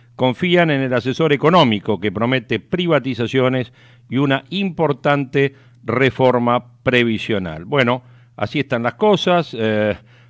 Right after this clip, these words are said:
para la segunda vuelta hay un empate del cuarenta y dos por ciento. Vamos a ver, el primer sondeo da al ex militar el treinta y uno por ciento de los votos en primera vuelta,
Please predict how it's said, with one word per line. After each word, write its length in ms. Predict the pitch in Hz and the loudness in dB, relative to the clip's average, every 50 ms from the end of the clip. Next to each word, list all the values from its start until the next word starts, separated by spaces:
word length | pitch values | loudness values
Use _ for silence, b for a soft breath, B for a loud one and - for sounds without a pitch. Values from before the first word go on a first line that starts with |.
| b _ | b _
para 160 | - 113 117 | 0 2 2
la 100 | 120 113 | 2 2
segunda 420 | 107 - 127 135 151 170 165 147 139 | 0 -2 -4 -4 -4 -2 0 2 2
vuelta 520 | 139 151 180 190 196 175 - 165 160 160 - | 2 2 2 2 0 0 0 0 0 0 0
hay 140 | 131 139 147 | -2 -2 -2
un 140 | 147 139 | -2 -2
empate 420 | 139 139 120 - 156 147 127 147 131 | -4 -4 -2 -2 -2 -2 0 -2 -2
del 160 | 123 120 120 | -2 -2 -2
cuarenta 400 | 110 127 127 123 123 123 113 123 | -2 -2 0 0 -2 -4 -4 -6
y 60 | 127 | -6
dos 160 | 147 170 160 | -6 -6 -6
por 240 | - - 135 131 135 | -6 -6 -6 -6 -6
ciento. 300 | - 170 180 175 160 165 | -4 -6 -6 -6 -4 -4
Vamos 140 | 156 151 127 | -4 -2 -2
a 20 | 139 | -2
ver, 80 | 127 | -2
el 80 | 113 104 | -2 -2
primer 240 | 123 156 185 202 180 | -4 -4 -4 -4 -4
sondeo 440 | - 180 170 175 202 220 220 202 175 | -4 -4 -4 -2 0 0 2 4 4
da 200 | 165 170 175 175 | 6 6 6 4
al 320 | - - - 127 135 143 | 4 2 2 2 2 2
ex 180 | 165 156 - 151 | 2 0 -2 -2
militar 320 | 147 143 139 139 165 151 | 0 0 0 2 2 2
el 80 | 147 127 | 0 0
treinta 300 | - 135 131 123 123 156 | 0 -2 -2 -2 -2 -4
y 20 | |
uno 100 | 175 160 | -4 -4
por 140 | 135 131 123 | -4 -4 -4
ciento 280 | - 165 156 139 151 | -4 -4 -4 -4 -4
de 60 | 135 127 | -2 -2
los 120 | 127 123 | 0 0
votos 280 | 143 165 170 151 135 117 | 0 0 0 -2 -2 -2
en 120 | 123 110 | -4 -4
primera 320 | 113 127 131 147 143 139 | -4 -4 -2 -2 -2 -2
vuelta, 500 | 139 147 190 202 190 170 175 190 175 160 | 0 0 0 -2 -2 -2 -2 -2 -2 -2